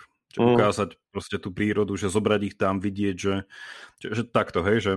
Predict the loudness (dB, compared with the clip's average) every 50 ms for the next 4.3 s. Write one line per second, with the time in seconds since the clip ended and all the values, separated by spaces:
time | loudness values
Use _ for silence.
0 | -2 -6 _ -6 -6 -2 0 0 0 0 -2 -4 -2 -2 -2 -2 -4 -6 -8 -6
1 | -4 -2 -2 0 -2 -2 -4 -6 -10 -10 -8 -4 -2 -2 -2 -4 -8 -20 -20 -20
2 | _ _ _ _ _ 2 4 4 4 2 2 4 6 6 6 6 6 4 4 4
3 | 4 4 2 2 2 4 4 4 4 2 0 0 2 0 0 2 4 4 4 4
4 | 2 0 0 -2 0